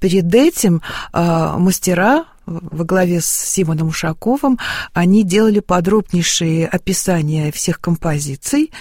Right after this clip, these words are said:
и даже кальки снимали. Так что новая роспись, а, повторяла во, во многим, за исключением, видимо, тех вот фрагментов, которые было пла-, плохой сохранности,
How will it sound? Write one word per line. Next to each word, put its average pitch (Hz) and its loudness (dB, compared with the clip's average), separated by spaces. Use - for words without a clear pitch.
и 170 -4
даже 196 2
кальки 156 -2
снимали. 214 0
Так 202 0
что 208 0
новая 190 4
роспись, 240 0
а, 175 0
повторяла 226 2
во, 180 -2
во 190 2
многим, 190 2
за 226 2
исключением, 190 -2
видимо, 170 -2
тех 165 -6
вот 160 -6
фрагментов, 180 -2
которые 165 -4
было 160 -4
пла-, 160 -10
плохой 165 -4
сохранности, 226 -4